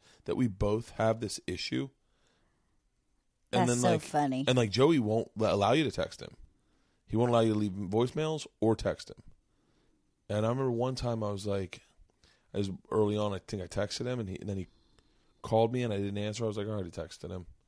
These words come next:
Speaker 1: And he called me again, I didn't answer, and he called the third time.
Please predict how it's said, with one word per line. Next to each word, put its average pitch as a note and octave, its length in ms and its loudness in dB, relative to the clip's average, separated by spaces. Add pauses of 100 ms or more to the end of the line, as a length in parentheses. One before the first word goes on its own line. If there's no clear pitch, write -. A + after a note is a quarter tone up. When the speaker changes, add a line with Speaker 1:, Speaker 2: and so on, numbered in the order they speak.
(400)
Speaker 1:
And G2 60 -8
he F2+ 40 -8
called G#2+ 240 2
me G#2 80 0
again, G#2 280 -2
I G#2+ 100 0
didn't A2 140 -4
answer, A2+ 460 -4 (120)
and G#2 100 -4
he G2 80 -4
called G2+ 200 -4
the F2+ 60 -6
third G#2+ 300 0
time. F#2 300 -8